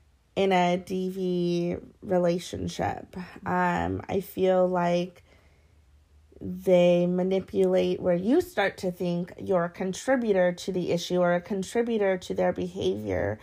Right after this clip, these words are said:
I know that I felt like, "Oh, I'm not being, I'm not having enough sex," or, "I'm not,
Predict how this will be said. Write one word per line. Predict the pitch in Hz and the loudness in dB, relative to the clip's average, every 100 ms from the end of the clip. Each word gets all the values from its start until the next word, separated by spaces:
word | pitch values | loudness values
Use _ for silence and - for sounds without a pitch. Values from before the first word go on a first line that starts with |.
| - - - - | -16 -20 -20 -6
I | 196 | -2
know | 202 190 | 0 2
that | 185 180 | 2 0
I | 180 180 190 | 0 2 2
felt | 185 - 175 - | 0 0 0 0
like, | 165 180 - | -2 -4 -2
"Oh, | 202 196 180 | 4 4 4
I'm | 202 190 202 | 0 -2 0
not | 196 190 - | 0 -2 -4
being, | 202 185 180 180 185 - - _ _ - | -4 -2 -2 -4 -6 -12 -20 _ _ 0
I'm | 233 | 2
not | 233 | 0
having | - 208 208 214 | 0 0 0 2
enough | 208 190 180 | 0 0 -4
sex," | - - 180 175 - - - - | -12 2 4 4 -2 -14 -6 -2
or, | 170 - | -2 0
"I'm | 190 196 208 208 214 | 0 0 0 0 0
not, | 190 185 180 180 175 | 2 2 4 4 0